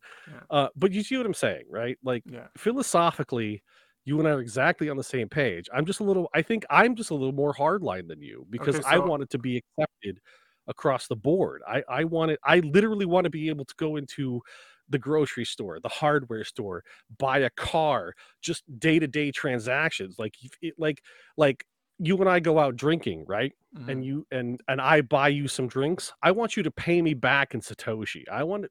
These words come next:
Speaker 2: I want you to pay me back at coin.
Speaker 1: We can
Speaker 2: You
Speaker 1: do
Speaker 2: know what I'm
Speaker 1: that.
Speaker 2: saying? W-, yeah, we could do that,
Speaker 1: Yes.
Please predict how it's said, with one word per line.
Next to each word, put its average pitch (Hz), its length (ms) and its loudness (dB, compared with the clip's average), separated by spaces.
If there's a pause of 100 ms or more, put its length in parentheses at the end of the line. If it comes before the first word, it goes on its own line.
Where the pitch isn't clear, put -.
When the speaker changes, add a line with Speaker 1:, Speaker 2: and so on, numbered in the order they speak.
Speaker 2:
I 120 80 -2
want 185 200 -2
you 160 60 -4
to 131 80 2
pay 135 180 0
me 131 80 2
back 110 320 -4
at - 80 -20
coin. 123 380 0 (100)
Speaker 1:
We 127 140 -14
can 135 140 -14
Speaker 2:
You 127 40 -14
Speaker 1:
do 120 80 2
Speaker 2:
know 123 60 4
what 135 80 6
I'm 131 60 2
Speaker 1:
that. - 40 -4
Speaker 2:
saying? 143 260 0 (1000)
W-, - 720 -20
yeah, - 140 -12
we 208 400 6
could 127 200 -2
do 90 180 -8
that, 67 320 -12
Speaker 1:
Yes. 139 420 -4